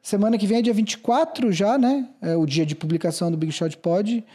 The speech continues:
E é o dia que os jogadores têm pra falar se eles vão jogar ou não. Então, imagino que essa questão toda já vai tá,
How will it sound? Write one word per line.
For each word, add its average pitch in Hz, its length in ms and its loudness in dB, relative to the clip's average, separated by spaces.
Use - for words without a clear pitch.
E 185 220 2
é 185 60 4
o 185 80 4
dia 185 180 2
que - 100 -2
os 208 80 2
jogadores 220 920 2
têm 214 260 2
pra 226 160 0
falar 208 380 2
se 208 100 -4
eles 202 160 0
vão 190 160 2
jogar 190 240 0
ou 226 80 2
não. 208 300 2
Então, 185 120 -2
imagino 196 320 0
que 196 80 -2
essa 196 160 -2
questão 196 320 -2
toda 190 280 0
já 190 100 2
vai 202 140 0
tá, 185 760 0